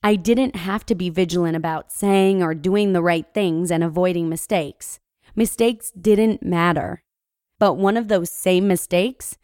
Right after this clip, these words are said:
would instantly annihilate a low compatibility connection. Investment worthiness.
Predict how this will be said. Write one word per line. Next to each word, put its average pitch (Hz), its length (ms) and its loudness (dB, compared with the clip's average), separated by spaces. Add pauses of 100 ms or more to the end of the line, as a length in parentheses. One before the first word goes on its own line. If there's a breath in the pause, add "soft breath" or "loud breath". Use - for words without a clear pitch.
(180 soft breath)
would 185 280 0
instantly 190 680 4
annihilate 175 680 2
a 190 100 2
low 170 240 4
compatibility 160 800 0
connection. 170 720 -4 (1300)
Investment 233 760 2
worthiness. 165 880 -2